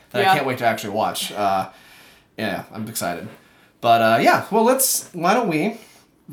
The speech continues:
Speaker 1: check out this ketchup here?
Speaker 2: All
Speaker 1: Uh,
Speaker 2: right.
Speaker 1: did you want to talk, see what we have here? Recomm-, uh, say it, or
Speaker 2: We've got a Great Value spicy tomato ketchup blended with jalapeno.
Speaker 1: This is, I believe this is the generic Walmart brand, Great Value.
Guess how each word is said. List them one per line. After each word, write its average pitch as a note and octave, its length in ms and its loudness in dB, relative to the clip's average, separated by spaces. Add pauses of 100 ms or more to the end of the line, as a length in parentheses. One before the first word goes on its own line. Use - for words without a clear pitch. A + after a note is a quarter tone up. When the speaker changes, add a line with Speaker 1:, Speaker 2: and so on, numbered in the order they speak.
Speaker 1:
check D3+ 240 0
out D#3 100 0
this F3+ 120 -2
ketchup - 360 -4
here? A2+ 240 -6 (720)
Speaker 2:
All F#3+ 140 0
Speaker 1:
Uh, - 80 0
Speaker 2:
right. F#3 320 0 (320)
Speaker 1:
did D#3+ 180 0
you E3 160 -2
want F3 220 0
to F#3 180 0
talk, F#3+ 260 2 (160)
see F#3+ 180 -2
what G3 120 -2
we F#3+ 120 -2
have G#3 200 4
here? B3 180 -2
Recomm-, F3 400 -2
uh, D3+ 120 -4
say G3+ 180 2
it, A3+ 100 2
or C#3+ 320 0
Speaker 2:
We've B3+ 240 -2
got A#3 300 2
a G3+ 200 2
Great A3 420 -4
Value G3 640 -2
spicy G#3 920 -10 (180)
tomato F#3+ 380 -2
ketchup G3+ 460 -10 (140)
blended F3 540 -2
with D#3+ 200 -6
jalapeno. E3+ 880 -4 (320)
Speaker 1:
This D3+ 200 -2
is, G#3 140 6
I D3+ 120 0
believe F3 420 0
this F3+ 160 0
is D3+ 140 -2
the C#3+ 120 -4
generic C#3 400 -2
Walmart B2+ 560 0
brand, F2 480 -12
Great A2+ 220 -8
Value. F2+ 420 -2